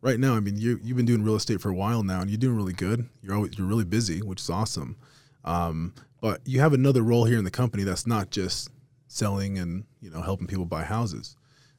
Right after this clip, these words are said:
Um, you have been somebody who has expressed to us multiple times, and we've expressed it to you, that we, this, the feeling is mutual, you know, that we feel like, you know, you're, I would say,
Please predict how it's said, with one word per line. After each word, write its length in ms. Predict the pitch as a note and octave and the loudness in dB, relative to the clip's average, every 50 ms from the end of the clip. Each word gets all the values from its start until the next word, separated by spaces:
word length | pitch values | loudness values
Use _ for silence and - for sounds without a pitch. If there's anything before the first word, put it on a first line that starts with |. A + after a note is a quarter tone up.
| _ - | _ -6
Um, 340 | E2+ E2 E2 D2+ D2+ D#2+ - | -4 -4 -4 -4 -4 -6 -8
you 240 | - F2 F#2 G2+ G#2 | -10 -10 -6 -6 -4
have 240 | F#2 G2 F#2 F2 F2 | -2 -2 -4 -4 -4
been 400 | F2+ F2+ F2+ F2+ E2+ E2+ E2+ F2+ | -4 -2 -2 -2 -2 -4 -4 -4
somebody 400 | - - A#2 G2 F#2+ F#2+ F#2+ F2+ | -4 -2 -2 -2 -2 -2 -4 -4
who 100 | F2 F#2+ | -4 -4
has 140 | F2+ F2 - | -6 -8 -10
expressed 480 | - G2+ - - - - F#2+ - - - | -12 -12 -12 -8 -4 -4 -2 -2 -2 -4
to 140 | - - - | -6 -4 -2
us 420 | G2 F#2 F#2 F#2 - - - - - - - - _ _ _ | -2 -2 -2 -2 -2 -4 -6 -8 -12 -14 -20 -20 _ _ _
multiple 420 | - F2+ G2 G#2+ A2 - G2 G2 F#2 | -10 -2 -2 -2 -2 -2 -4 -4 -4
times, 320 | - G#2 F#2+ F2+ F#2 F2+ | -2 -2 -2 -2 -2 0
and 80 | G2+ A2 | 2 4
we've 140 | C3+ C3 | 4 4
expressed 300 | A2 - - - A2 - - | 2 0 0 0 0 0 0
it 60 | - | -4
to 100 | - - | -4 0
you, 100 | G#2 A#2 G#2 | 0 2 2
that 120 | G2 - - | 0 -2 -2
we, 140 | F2 E2+ - - - - - - | -4 -6 -6 -8 -12 -18 -18 -18
this, 180 | E2+ F2+ - - - - | -14 -12 -12 -12 -10 -8
the 100 | F#2 F2 | -8 -8
feeling 280 | - - A#2 A2 G2 F2+ | -4 -4 -4 -2 -2 -2
is 100 | E2 D#2 | -4 -4
mutual, 580 | E2+ F#2 G#2 G#2+ - - F#2+ D2+ D2+ - - - - _ | -4 -6 -8 -8 -6 -6 -6 -4 -6 -8 -10 -16 -20 _
you 100 | G2+ F#2 | -16 -10
know, 80 | F#2 F2+ | -8 -6
that 180 | E2 E2 D#2 - | -4 -4 -4 -4
we 140 | F#2+ G2+ | -6 -6
feel 180 | - - - F#2+ | -8 -6 -6 -4
like, 220 | F2+ F2 E2 E2+ - - - - - - - _ _ _ _ _ _ _ | -2 -2 -2 -4 -6 -10 -14 -16 -20 -20 -20 _ _ _ _ _ _ _
you 120 | - F#2+ F2+ | -10 -6 -4
know, 220 | F2 E2+ E2 C#2 | -4 -2 -4 -4
you're, 540 | A#1+ F#2 F#2 G2+ G#2+ A2 G#2+ G#2 G2+ F2+ - - _ - - | -6 -8 -6 -2 -2 0 0 0 0 -2 -4 -10 _ -8 -6
I 120 | F#2 F#2 - - | -6 -6 -6 -10
would 120 | - - | -12 -8
say, 440 | - - - A2 G#2 G2+ F#2+ F#2 F#2 | -4 -2 0 0 0 0 0 -2 -2